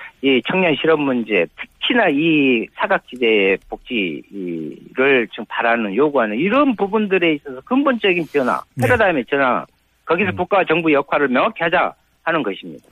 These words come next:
Speaker 2: 알겠습니다. 이제 마무리해야 되는데요. 이 마무리 인사로 삼삼팔이 님이 보내주신 문자 그대로 읽어드리고 인사 나누겠습니다.
Speaker 1: 네네.
Speaker 2: 그러-, 바로 그런 걸 국회의원들이 풀어줘야죠. 이런 문자로 보내주셨네요.
Speaker 1: 그렇습니다.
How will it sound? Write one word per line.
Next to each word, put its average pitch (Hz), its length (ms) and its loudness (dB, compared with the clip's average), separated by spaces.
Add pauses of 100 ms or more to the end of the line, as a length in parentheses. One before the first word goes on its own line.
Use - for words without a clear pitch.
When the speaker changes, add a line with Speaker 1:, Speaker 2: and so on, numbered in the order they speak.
Speaker 2:
알겠습니다. 90 760 -12
이제 101 160 -14
마무리해야 110 440 -4
되는데요. 107 560 -2
이 113 340 -2 (100)
마무리 175 300 2
인사로 151 320 0
삼삼팔이 220 640 2
님이 185 220 2
보내주신 147 360 0
문자 123 240 0
그대로 131 240 0
읽어드리고 110 640 2
인사 117 260 0
나누겠습니다. 95 760 -2 (320)
Speaker 1:
네네. 110 260 4
Speaker 2:
그러-, 92 420 0
바로 196 280 2
그런 139 340 0
걸 165 240 0
국회의원들이 127 1000 -2
풀어줘야죠. 87 840 -6
이런 98 140 -2
문자로 87 300 -6
보내주셨네요. 80 500 -4
Speaker 1:
그렇습니다. 73 440 0